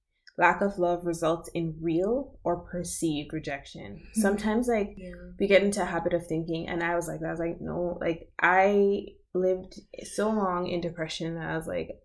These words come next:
Speaker 1: first of all, I don't like myself. Second of all, nobody likes me because I don't like myself. Like, I felt like I had nothing to offer and I was nothing. So by the extension of that, like, well,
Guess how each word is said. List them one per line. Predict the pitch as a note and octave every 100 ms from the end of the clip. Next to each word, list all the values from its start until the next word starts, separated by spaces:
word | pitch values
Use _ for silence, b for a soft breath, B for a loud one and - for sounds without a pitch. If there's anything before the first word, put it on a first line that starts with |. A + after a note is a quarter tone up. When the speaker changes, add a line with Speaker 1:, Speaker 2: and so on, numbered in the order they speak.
| -
Speaker 1:
first | - G#3+
of | E3
all, | D3+ - - _ _ _ _ _ -
I | E3
don't | G3
like | F#3 -
myself. | - - - G3+ - b b b b
Second | - G#3+ G#3+
of | G3+
all, | E3+ E3 E3 - _ -
nobody | D3+ D#3 D#3 D3+ D3
likes | D#3+ - -
me | C4 A#3+ A3 G#3+ -
because | D#3+ E3
I | D3 C#3+
don't | C#3
like | D3+ D3+
myself. | E3 D#3+ F#3 E3+ E3 E3+ - _ _ _ _ _ _ _ -
Like, | G3 F3+
I | E3+ F3+
felt | E3+
like | -
I | E3
had | E3
nothing | D#3+ - D#3+
to | D#3+
offer | - D#3 - D#3
and | D3+
I | D#3
was | D#3
nothing. | D3+ D#3 D#3 E3
So | D#3+ D3+ D#3 D#3 D#3 D3+
by | E3 D#3
the | D#3 -
extension | E3 F3 E3+ D#3+
of | D3
that, | C#3+ -
like, | D#3 -
well, | - B2 C3 -